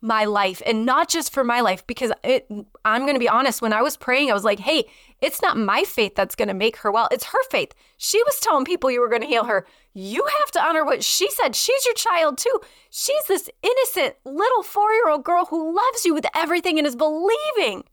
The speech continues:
for you to do this miraculous thing." And he said she was healed. How do you argue with that? You don't. You just praise him. You're like, "Praise you. I give you all the glory. You receive the glory for this. You receive the glory. Hallelujah."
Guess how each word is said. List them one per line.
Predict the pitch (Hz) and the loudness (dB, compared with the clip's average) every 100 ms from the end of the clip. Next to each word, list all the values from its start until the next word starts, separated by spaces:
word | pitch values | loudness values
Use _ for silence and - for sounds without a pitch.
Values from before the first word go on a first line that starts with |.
| _ | _
for | 370 | 2
you | 370 349 | 2 4
to | 330 | 2
do | 330 320 | 2 0
this | 302 339 | -2 0
miraculous | 269 254 226 240 240 226 226 - | 2 2 0 -4 -4 -2 -2 -2
thing." | - - - - _ _ _ _ _ | 0 -2 -4 -14 _ _ _ _ _
And | 294 294 269 240 226 - | -2 0 2 0 -2 -6
he | 247 247 | -4 0
said | 247 233 | 0 0
she | - 262 | 0 0
was | 233 | -2
healed. | 220 247 214 - - _ _ _ - | 0 0 0 0 -8 _ _ _ -4
How | 226 | -2
do | 240 | 0
you | 240 | 0
argue | - 196 - 359 | -2 -4 0 2
with | 240 | 2
that? | 185 - | 2 0
You | 226 | 0
don't. | 226 269 202 - | 0 2 2 0
You | 220 | -4
just | - - | -4 -4
praise | 247 220 214 | 0 2 2
him. | - - | 0 -2
You're | 190 202 | -2 0
like, | 208 208 _ | 0 -2 _
"Praise | - 262 320 311 | -4 0 2 2
you. | 320 330 - | 2 2 0
I | |
give | 220 233 | -2 -4
you | 233 | -2
all | 226 226 | 0 0
the | 208 | -2
glory. | 226 254 285 294 302 294 _ _ _ _ _ | -2 2 4 4 0 -4 _ _ _ _ _
You | 233 254 330 349 | 0 2 4 4
receive | 330 - 302 226 | 2 2 0 0
the | 240 | 0
glory | 226 214 202 | 2 4 2
for | 202 196 | 0 0
this. | 185 - - - _ _ - | 0 0 -8 -16 _ _ -12
You | 240 294 370 | -8 0 2
receive | 330 262 247 233 | 4 0 -2 -2
the | 208 | -2
glory. | 202 190 185 190 | 0 0 0 -4
Hallelujah." | 190 240 277 262 214 175 - 214 | -2 2 2 2 2 0 -2 -4